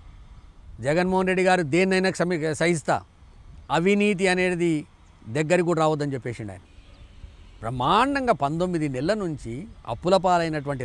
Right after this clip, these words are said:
రాష్ట్రాన్ని, దరిద్రపు చంద్రబాబు నాయుడు వంద కోట్ల రూపాయలు ఖజానాలో పెట్టిపోయినటువంటి రాష్ట్రాన్ని ఇవాళ సంక్షేమ కార్యక్రమాలు, అభివృద్ధి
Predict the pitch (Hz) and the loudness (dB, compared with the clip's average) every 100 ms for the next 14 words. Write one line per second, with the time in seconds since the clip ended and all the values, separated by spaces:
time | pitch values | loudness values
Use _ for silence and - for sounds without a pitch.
0 | 117 139 - 160 117 113 180 - - - | -4 -4 -4 -6 -6 -10 -12 -18 -20 -20
1 | - - - - 151 180 190 170 143 151 | -20 -20 -18 -4 -2 2 0 0 -2 -2
2 | 170 175 165 156 156 139 135 151 143 147 | 2 2 0 -2 -2 -2 -2 -4 -4 -4
3 | 135 139 151 175 165 143 - - 120 113 | -4 -6 -2 0 0 -4 -8 -12 -8 -2
4 | 151 180 170 147 147 147 143 135 127 120 | 0 0 0 -2 -4 -4 -4 -6 -6 -6
5 | 113 117 139 - 165 110 131 240 - - | -6 -4 -6 -2 -4 -4 -8 -10 -16 -14
6 | - - - - - - - - - - | -14 -14 -16 -18 -16 -14 -12 -10 -12 -12
7 | - 139 156 147 131 139 185 180 160 151 | -6 -2 -2 -2 -4 -4 -2 -2 -2 -2
8 | 143 139 127 110 143 123 156 180 170 | -4 -6 -6 -6 -6 -4 -4 -4 -4